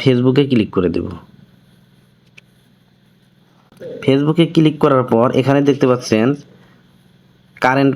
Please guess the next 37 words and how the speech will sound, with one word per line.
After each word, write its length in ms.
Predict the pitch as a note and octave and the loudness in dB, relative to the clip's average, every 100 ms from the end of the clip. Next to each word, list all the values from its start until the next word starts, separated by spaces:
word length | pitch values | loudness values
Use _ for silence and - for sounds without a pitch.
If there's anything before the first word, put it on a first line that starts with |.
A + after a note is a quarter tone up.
| C3 | 0
পাসওয়ার্ড, 420 | B2 A2 A2 C3 - _ - | 0 2 2 0 -6 _ 2
নিউ 140 | A#2 B2+ C#3 | 4 4 2
পাসওয়ার্ড 340 | C3+ D3+ F3 A#2 | 0 0 0 0
এবং 120 | A#2 A#2+ A2+ A2+ | 2 0 2 2
রিটাইপ 340 | B2+ C3 B2 A#2+ | 2 2 2 2
নিউ 100 | G#2 | 2
পাসওয়ার্ড। 320 | F2+ - - - - - - - - | 0 -2 -8 -8 -18 -18 -18 -14 -2
তো 40 | A#2+ C3+ | 0 2
আমরা 180 | C#3+ C#3 C#3+ | 2 2 0
কিন্তু 180 | D3 D3+ C3+ | 0 2 2
বর্তমানের 460 | D3 D3 C#3+ C3 B2 | 2 2 2 2 2
পাসওয়ার্ডটা 380 | A#2+ C3 B2+ C3+ A#2+ | 0 0 0 0 0
জানি 200 | B2 A#2+ G2 | 0 0 0
না, 80 | E2 - - _ _ - | -2 -6 -16 _ _ -4
অর্থাৎ 200 | C3 B2+ - - | -2 -2 -10 -2
পাসওয়ার্ড 320 | B2+ B2 C#3 A#2+ | 0 2 0 2
ভুলে 180 | A2 C3 C3 | 4 4 4
গেছি। 200 | G#2+ G#2+ A#2 - _ - | 2 2 0 -2 _ -2
এখানে 200 | C3+ D3 D3+ | 2 2 2
দেখতে 160 | D3+ C#3 | 2 2
পাচ্ছেন 200 | B2+ A#2+ A2+ | 2 0 2
forget 340 | C#3+ C#3 C#3+ C3+ | 0 2 0 2
your 140 | C#3 C3+ A#2+ | 2 4 0
password, 380 | G#2+ G#2+ A#2 - - - - _ _ _ - | 0 2 0 0 -16 -20 -20 _ _ _ -4
এখানে 200 | B2+ C#3+ D3 | 0 0 0
ক্লিক 200 | D3 C3+ - | 0 0 0
করতে 200 | G2+ F#2+ F2+ | -2 0 0
হবে। 180 | D#2+ - - - _ _ - | 0 -6 -8 -20 _ _ -6
তো 60 | G2+ - | -6 0
forget 320 | C#3 C3+ C#3+ D3 | 0 2 2 2
your 120 | D3+ D3 | 2 0
password 400 | B2+ A#2+ A#2 C3 - - | 0 2 0 0 -8 -4
এখানে 200 | B2 B2+ B2+ | -2 2 2
আমি 80 | B2+ | 2
ক্লিক 200 | C3+ B2+ C3 | 2 2 2
করে 140 | A#2+ G#2+ | 2 2
দিচ্ছি। 280 | G2+ - | -2 -2